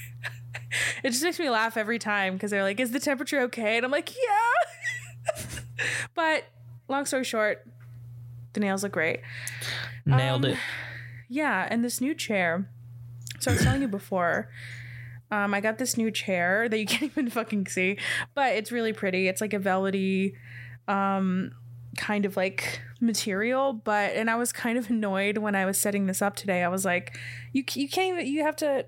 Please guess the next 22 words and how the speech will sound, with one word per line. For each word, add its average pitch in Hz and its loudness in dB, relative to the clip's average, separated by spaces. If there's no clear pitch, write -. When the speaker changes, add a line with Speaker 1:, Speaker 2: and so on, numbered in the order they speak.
Speaker 1:
you 254 0
can't 302 0
even 269 0
fucking 262 0
see 254 2
it. 170 2
So 240 -2
why 226 4
did 233 0
I 220 4
try 208 0
to 196 2
find, 202 2
like, 180 0
a - 2
good 190 0
looking 196 2
chair 185 2
when 175 0
nobody 185 2
even 175 2
cares? 190 2